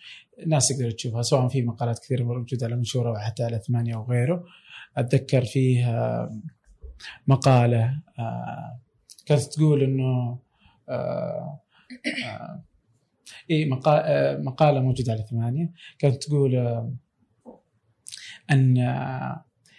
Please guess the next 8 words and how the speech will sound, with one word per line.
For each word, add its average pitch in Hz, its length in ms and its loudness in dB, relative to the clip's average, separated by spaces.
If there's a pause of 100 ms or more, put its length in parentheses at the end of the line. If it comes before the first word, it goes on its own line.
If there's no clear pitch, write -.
(180)
لا 156 100 10
تأتي 160 320 4
معرفة 139 440 0
الطبخ، - 600 -6 (440)
آه، 131 140 -2
محملة 131 460 0
في - 80 -6
المهبل، 123 520 0